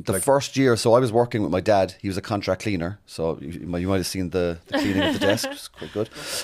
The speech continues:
Speaker 1: Uh, he was a contract cleaner, so I was working with him at the time. I was working another job at night, kind of doing security, in a kind of entertainment centre, and then I was gigging as well, and I was doing The Fear on R T at the same time.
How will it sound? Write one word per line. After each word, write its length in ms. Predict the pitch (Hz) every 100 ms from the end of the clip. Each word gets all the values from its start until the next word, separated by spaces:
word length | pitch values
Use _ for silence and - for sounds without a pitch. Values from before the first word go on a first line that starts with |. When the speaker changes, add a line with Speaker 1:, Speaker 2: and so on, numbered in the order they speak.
| -
Speaker 1:
Uh, 160 | 104 110
he 80 | 143
was 100 | 127
a 20 |
contract 360 | 143 127 117
cleaner, 160 | 139 120
so 120 | 113
I 40 | 113
was 60 |
working 260 | 120 139 139
with 80 | 123
him 160 | 127
at 60 | 110
the 80 | -
time. 340 | 107 92 101
I 60 | -
was 120 | 107
working 240 | 101 101 107
another 320 | 107 135 131
job 280 | 110 110 -
at 100 | 104
night, 360 | 101 92 92 -
kind 160 | - 98
of 60 | 98
doing 140 | 101
security, 720 | 95 101 110 104 95 92 90 87 _ _ _ _ 92
in 140 | 95
a 100 | 92
kind 140 | 104
of 80 | 92
entertainment 440 | 95 - 101 90 -
centre, 380 | 87 80 82 - - -
and 120 | 92
then 80 | 98
I 40 |
was 140 | 95 73 55 -
gigging 280 | 113 101 98
as 140 | 85
well, 280 | 87 85 85 -
and 80 |
I 40 | 92
was 120 | 90
doing 140 | 92
The 80 | 87
Fear 280 | - 110 101
on 80 | 98
R 160 | 90
T 180 | 87 90
at 80 | 82
the 60 | -
same 220 | 87 82
time. 340 | 90 80 80